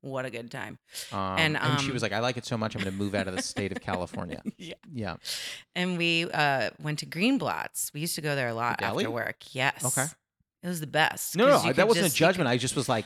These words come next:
Speaker 2: "Oh."
Speaker 1: Which, is it still closed for real?
Speaker 2: I don't know.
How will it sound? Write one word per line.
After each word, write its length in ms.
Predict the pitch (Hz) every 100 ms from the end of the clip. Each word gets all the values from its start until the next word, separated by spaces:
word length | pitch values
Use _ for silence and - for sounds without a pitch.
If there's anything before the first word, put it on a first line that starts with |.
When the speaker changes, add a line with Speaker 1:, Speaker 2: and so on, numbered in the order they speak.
| -
Speaker 2:
"Oh." 340 | 165 190 85 - _ _ _ _
Speaker 1:
Which, 320 | 285 240 - -
is 180 | 254 320
it 100 | 359
still 180 | 403 381
closed 360 | 240 240 269
for 140 | - 202
real? 200 | 214 240 _ -
Speaker 2:
I 40 |
don't 80 | 98
know. 180 | 123